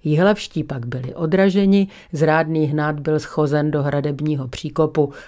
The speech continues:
a ukamenován a jeho kostra s kosou a hodinami straší na městské radnici, tedy socha jeho kostry. Bohuslav Rejnek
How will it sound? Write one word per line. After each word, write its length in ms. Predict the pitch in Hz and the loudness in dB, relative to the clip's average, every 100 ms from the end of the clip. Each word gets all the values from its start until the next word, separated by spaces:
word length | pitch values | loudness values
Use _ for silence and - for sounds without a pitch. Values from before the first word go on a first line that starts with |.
| - - | -10 -4
a 220 | 147 - | -4 -4
ukamenován 1080 | 139 - 139 135 127 131 127 123 123 131 180 - _ _ _ | -6 -2 0 0 -2 -2 -2 -4 -4 -6 -8 -12 _ _ _
a 100 | - | 0
jeho 260 | 156 160 147 | 2 2 -2
kostra 680 | 143 233 - - 156 139 127 - _ | -2 -4 -4 -4 -4 -4 -8 -18 _
s 100 | - | -8
kosou 500 | - 170 - 180 180 | 0 0 2 0 0
a 80 | 151 | -4
hodinami 720 | 131 156 175 170 170 165 160 160 _ _ | -4 -2 0 0 0 0 0 -4 _ _
straší 640 | - - 170 165 160 - 165 | -20 -2 0 0 -2 -4 -2
na 120 | 151 | 0
městské 640 | 151 147 143 - - 127 | 0 0 -4 -8 -6 -6
radnici, 680 | 127 123 131 127 127 - 120 _ _ _ _ _ _ | -4 -6 -4 -6 -8 -10 -12 _ _ _ _ _ _
tedy 420 | - 139 135 131 123 - _ _ _ - | -2 -2 -2 -6 -10 -18 _ _ _ -12
socha 500 | - 147 - 127 120 - | -6 -4 -6 -8 -10 -10
jeho 260 | 135 123 | -8 -6
kostry. 560 | 127 131 120 - 139 - _ _ _ _ _ _ _ _ _ - | -8 -12 -12 -14 -16 -16 _ _ _ _ _ _ _ _ _ 0
Bohuslav 500 | 175 233 254 233 170 | 4 4 2 0 0
Rejnek 840 | 190 247 208 127 123 - - | 0 0 0 -4 -8 -16 -20